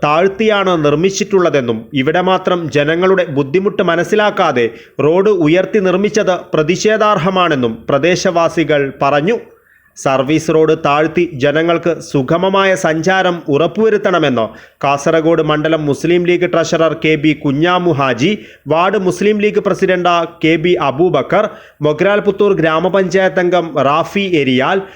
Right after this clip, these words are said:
മുനീർ കെ ബി, റിയാസ് എരിയാൽ, കുഞ്ഞാലി എരിയാൽ, ഹുസൈൻ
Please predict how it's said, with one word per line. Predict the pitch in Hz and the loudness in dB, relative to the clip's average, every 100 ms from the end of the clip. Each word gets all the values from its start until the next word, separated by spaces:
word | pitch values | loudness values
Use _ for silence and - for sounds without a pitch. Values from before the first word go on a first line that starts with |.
| - 151 | -10 0
മുനീർ | 165 190 220 196 | 0 2 0 0
കെ | 151 131 | -2 0
ബി, | 135 208 170 156 | 0 -2 -2 0
റിയാസ് | 165 202 214 208 185 | 2 2 0 0 0
എരിയാൽ, | 143 127 135 175 | 2 2 0 0
കുഞ്ഞാലി | 185 - 180 202 214 208 214 190 175 | -2 -2 0 0 0 2 0 0 0
എരിയാൽ, | 180 202 202 196 151 | 2 2 2 0 -2
ഹുസൈൻ | 160 160 214 214 | -2 0 2 0